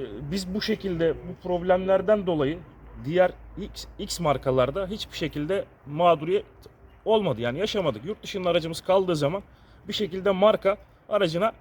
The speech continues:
sahip çıktı. E, şimdi Fiyat markasına baktığınız zaman bizim çevremizde, e, yani çevre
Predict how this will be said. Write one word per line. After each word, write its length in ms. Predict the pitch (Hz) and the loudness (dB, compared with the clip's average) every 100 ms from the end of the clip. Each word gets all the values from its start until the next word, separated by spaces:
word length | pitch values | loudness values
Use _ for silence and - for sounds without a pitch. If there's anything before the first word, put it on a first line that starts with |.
| - - | -20 -20
sahip 360 | - 262 254 233 | -4 2 2 2
çıktı. 320 | - - - - - - - - - | -2 -8 -16 -20 -20 -20 -20 -20 -14
E, 60 | 151 | -8
şimdi 300 | 147 220 226 | -6 -4 -4
Fiyat 320 | - 208 - | 2 4 4
markasına 540 | 220 202 185 165 165 151 | 2 -2 -2 -4 0 0
baktığınız 420 | 147 - 151 139 | 0 -2 -6 -4
zaman 280 | 170 214 185 | -2 -2 -4
bizim 200 | 165 196 | -6 -4
çevremizde, 760 | 190 180 185 185 180 233 285 - 127 | -2 0 0 -2 0 2 2 -2 -8
e, 40 | 120 113 73 67 62 57 73 - | -6 -6 -10 -12 -16 -18 -20 -8
yani 280 | 113 110 98 - _ - - - | -4 -2 -4 -10 _ -20 -20 -16
çevre 440 | - 147 156 202 | -2 0 4 2